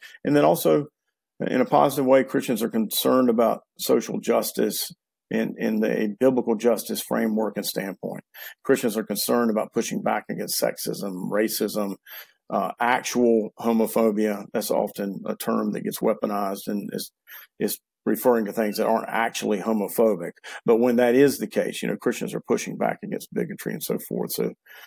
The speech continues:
so that's partly why I chose, uh, the program. And like Neil mentioned, we met each other six or seven years ago. He was already seeing certain things in the broader evangelical church. I had some concerns that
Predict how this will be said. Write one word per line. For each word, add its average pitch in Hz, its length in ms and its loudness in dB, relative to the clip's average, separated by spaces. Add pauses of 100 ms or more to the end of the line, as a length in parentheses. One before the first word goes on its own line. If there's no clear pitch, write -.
(140)
so - 120 4
that's 160 140 8
partly 110 340 2
why 101 340 -4 (1080)
I 120 160 0
chose, 110 480 2 (520)
uh, 104 120 0
the 101 120 -2
program. 104 480 4 (360)
And 113 280 2
like 120 200 4
Neil 123 200 6
mentioned, 127 340 4
we 107 140 2
met 120 180 4
each 117 160 0
other 117 220 4
six 127 320 -2
or 117 40 -2
seven 113 360 0
years 117 240 0
ago. 117 380 2 (280)
He 131 120 6
was 120 140 6
already 117 220 6
seeing 127 340 2
certain - 300 0
things 131 460 0
in 107 140 0
the 110 60 0
broader 117 320 2
evangelical 113 720 0
church. - 460 2 (440)
I 123 180 2
had 131 180 4
some 131 180 -2
concerns 139 880 0
that 110 320 -2